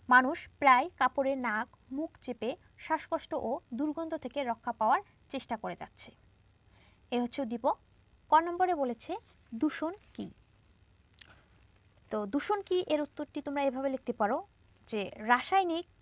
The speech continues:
ভৌতিক ও জৈবিক কারণ পরিবেশের প্রাকৃতিক বৈশিষ্ট্যের যে কোনো নেতিবাচক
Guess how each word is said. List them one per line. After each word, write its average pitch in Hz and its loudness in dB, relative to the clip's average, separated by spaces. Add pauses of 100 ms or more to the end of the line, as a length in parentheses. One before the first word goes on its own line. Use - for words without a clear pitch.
(100)
ভৌতিক 285 -4
ও 240 2 (360)
জৈবিক 277 4
কারণ 233 0 (360)
পরিবেশের 262 2 (200)
প্রাকৃতিক 285 4
বৈশিষ্ট্যের 254 0
যে 311 -4
কোনো 311 0
নেতিবাচক 277 -2